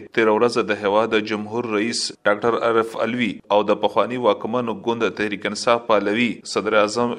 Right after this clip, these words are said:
شهباز شریف ته یو لاسلیک استولی دی، چې پکې یې ترې غوښتنه کړې ده چې په هیواد کې د اساسي قانون مادې ځای پر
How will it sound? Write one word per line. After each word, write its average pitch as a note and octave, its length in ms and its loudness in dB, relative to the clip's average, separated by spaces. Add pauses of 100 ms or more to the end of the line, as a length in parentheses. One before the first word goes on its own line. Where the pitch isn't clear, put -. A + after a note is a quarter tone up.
(120)
شهباز G2+ 340 -2
شریف A#2+ 300 -2
ته G2+ 80 0
یو G#2 180 2
لاسلیک A#2 480 -2
استولی G#2+ 480 2
دی، F#2+ 60 -2
چې - 340 -10
پکې G#2+ 240 -6
یې A#2 160 -2
ترې G#2 220 -2
غوښتنه G#2+ 340 -4
کړې B2 180 0
ده G2+ 60 4 (220)
چې G2+ 260 -2
په G2+ 160 0
هیواد G#2+ 320 0
کې G2+ 240 -2 (160)
د G#2 80 4
اساسي A2+ 420 -2 (140)
قانون A2+ 400 0
مادې A2 320 0
ځای A2+ 160 -2
پر G#2 80 -2